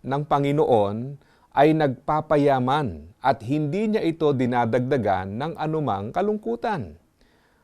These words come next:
Ang taong may tamang pananaw sa tagumpay ay marunong magsabi na, "Hindi para sa akin yan," o kaya, "Hindi muna ngayon."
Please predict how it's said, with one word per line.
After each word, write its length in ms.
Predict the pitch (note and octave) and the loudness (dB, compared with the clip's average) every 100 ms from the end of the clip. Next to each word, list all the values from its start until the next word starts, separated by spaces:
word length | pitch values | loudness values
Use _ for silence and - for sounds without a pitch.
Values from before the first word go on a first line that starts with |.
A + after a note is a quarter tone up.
| _ _ - | _ _ 0
Ang 160 | F3+ | 0
taong 400 | F3+ A3 A3+ A3 | 4 4 6 4
may 160 | G3 E3+ | 2 0
tamang 480 | - D#3+ D#3+ D#3+ D3 | 4 4 4 2 2
pananaw 480 | C#3+ C3+ A#2+ A#2+ B2+ | 2 2 2 2 2
sa 80 | |
tagumpay 720 | A2+ G2+ G#2 F2+ F#2+ A2 D#3+ - | 0 0 -2 0 -2 0 -4 -2
ay 80 | |
marunong 480 | E3+ E3 E3 E3 D#3 | -2 0 0 0 -2
magsabi 480 | C3+ G#2+ C#3 A#2+ B2 | -2 0 0 2 0
na, 320 | A2+ G2+ F#2 - _ _ _ _ _ _ | -2 -6 -8 -16 _ _ _ _ _ _
"Hindi 240 | A#2+ A2+ A#2 | -6 -2 -2
para 320 | G#2+ G#2 G2 | 0 0 0
sa 160 | G#2+ F2+ | -2 -2
akin 240 | G#2 F#2+ | -2 -6
yan," 260 | A2 D#3+ F#3+ | -4 -4 -6
o 160 | - G2+ | -10 -6
kaya, 400 | A2 A#2 A2+ - _ _ _ _ _ _ | -2 4 4 2 _ _ _ _ _ _
"Hindi 320 | C3 C3+ C3 | -2 2 4
muna 240 | B2 A#2 G2+ | 4 2 -2
ngayon." 560 | F#2 F2 F2+ F2 F2+ | -4 -6 -8 -10 -16